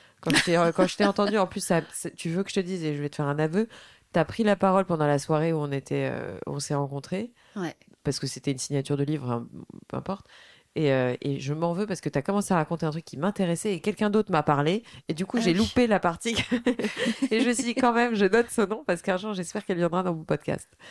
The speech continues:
Speaker 1: Caroline, il y a une question que je vais te poser. Est-ce que t'as des projets en ce moment dont t'as envie de nous parler, euh ?
Speaker 2: Alors, euh, alors des projets, on en a plein,
Speaker 1: Ouais,
Speaker 2: toujours.
Speaker 1: ça, j'en doute.
Speaker 2: <laughs> Euh, non, là,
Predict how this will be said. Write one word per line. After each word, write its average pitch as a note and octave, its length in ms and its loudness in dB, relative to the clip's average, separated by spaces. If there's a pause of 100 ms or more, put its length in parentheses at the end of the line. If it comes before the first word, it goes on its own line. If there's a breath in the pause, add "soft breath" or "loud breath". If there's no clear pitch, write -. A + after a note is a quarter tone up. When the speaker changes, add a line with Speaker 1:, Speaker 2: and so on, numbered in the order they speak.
(340 loud breath)
Speaker 1:
Caroline, G3 460 4
il A3 40 4
y F#3+ 40 6
a E3 100 8
une E3+ 160 0
question G#3+ 240 2
que B3+ 80 -2
je A3+ 40 6
vais G3 60 4
te - 60 -6
poser. G3 220 4
Est-ce A3+ 100 2
que A#3+ 80 2
t'as G3+ 140 4
des F3 100 4
projets A3 500 4
en G3 140 4
ce - 160 -4
moment F#3+ 500 4
dont F3 140 2
t'as D#3 100 2
envie D#3+ 160 2
de F#3 60 0
nous E3 80 0
parler, E3+ 840 2
euh ? C#3+ 400 2 (1200 loud breath)
Speaker 2:
Alors, E3 260 4
euh, D#3 480 2
alors C#3 200 4
des F3 80 4
projets, G3+ 260 2
on F#3+ 100 0
en D#3 100 4
a C#3 100 6
plein, E3+ 300 2
Speaker 1:
Ouais, B2+ 240 2
Speaker 2:
toujours. - 440 2
Speaker 1:
ça, - 80 4 (220)
j'en - 120 0
doute. F3 180 -2 (120)
Speaker 2:
<laughs> - 140 -4
Euh, F3 560 6
non, A3 200 6
là, A3 200 4